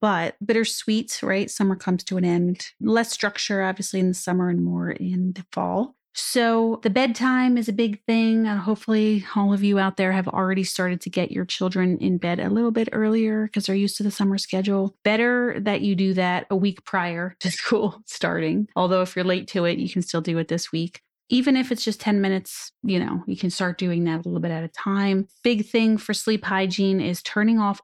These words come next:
all, all, all electronic devices at least an hour before bed.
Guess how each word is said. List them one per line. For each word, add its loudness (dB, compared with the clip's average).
all, 2
all, 0
all 0
electronic 2
devices -2
at 2
least 0
an 0
hour 0
before -4
bed. -4